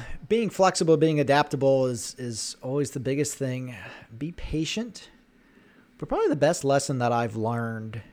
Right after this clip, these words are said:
is that nobody can be you better than you. And remember that. And that's, that goes two ways. Remember that the person you're talking to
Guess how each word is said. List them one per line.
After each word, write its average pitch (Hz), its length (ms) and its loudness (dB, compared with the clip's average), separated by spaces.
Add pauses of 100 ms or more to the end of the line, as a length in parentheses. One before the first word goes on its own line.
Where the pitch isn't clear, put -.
(640)
is 131 120 2
that 143 140 4
nobody 233 360 4
can 165 260 0
be 139 420 4
you 117 680 2
better 120 260 0
than 113 200 -2
you. 104 480 -6 (960)
And 135 160 2
remember 170 720 6
that. 90 720 -4
And 143 200 2
that's, 196 400 2
that 175 240 0
goes 240 280 2
two 202 260 0
ways. 143 760 0
Remember 170 380 0
that 220 160 0
the 170 60 0
person 175 360 0
you're 139 140 0
talking 160 520 -2
to 110 500 -6